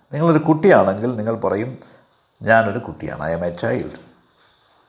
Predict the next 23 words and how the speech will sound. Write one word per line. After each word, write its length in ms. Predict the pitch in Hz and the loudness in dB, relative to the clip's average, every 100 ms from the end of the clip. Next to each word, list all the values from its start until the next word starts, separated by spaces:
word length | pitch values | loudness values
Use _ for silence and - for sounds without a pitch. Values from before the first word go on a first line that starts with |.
| _ _ _ _ _ _ _ | _ _ _ _ _ _ _
നിങ്ങൾ 220 | 139 180 180 | 4 6 8
ചെറുപ്പക്കാരനാണെങ്കിൽ 1000 | 170 170 190 208 196 147 127 127 147 151 | 6 8 8 8 8 6 4 0 -4 -8
നിങ്ങൾ 220 | 131 135 | -6 -6
പറയും, 360 | 110 110 139 | -4 -4 -6
"I 300 | 151 - - 95 | -8 -12 -6 -6
am 260 | 95 71 90 | -6 -6 -4
young, 260 | 127 85 - - - _ | -2 -4 -8 -16 -20 _
ഞാൻ 220 | 123 131 - | -2 -2 2
ചെറുപ്പമാണ്." 600 | 135 135 117 69 - - - _ _ _ _ _ _ | 2 4 0 0 -6 -14 -20 _ _ _ _ _ _
അതിനർത്ഥം 720 | 131 127 113 147 117 - - - _ _ _ _ _ _ _ _ _ _ _ _ _ - | -6 -6 -4 -2 -2 -6 -16 -20 _ _ _ _ _ _ _ _ _ _ _ _ _ -4
നിങ്ങളിപ്പോൾ 460 | 139 160 151 180 175 | 2 6 6 6 6
കുട്ടിയല്ല 520 | 165 160 104 73 76 | 4 6 4 4 -2
എന്നാണ്. 380 | 80 73 62 - _ _ _ _ _ _ _ _ _ - | -4 -8 -10 -16 _ _ _ _ _ _ _ _ _ 4
നിങ്ങൾക്ക് 200 | 170 175 | 6 6
പ്രായം 440 | 156 143 185 196 | 6 8 6 6
ചെല്ലുമ്പോൾ 380 | 202 190 185 185 | 4 4 4 2
നിങ്ങൾ 200 | 170 160 | 2 0
പറയും, 360 | 135 123 151 180 | 0 0 -2 -4
"I 320 | - 110 117 | -6 -4 -2
am 60 | |
an 140 | 117 123 | 0 0
old 140 | 160 131 | 0 0
man, 260 | 82 64 | -2 -4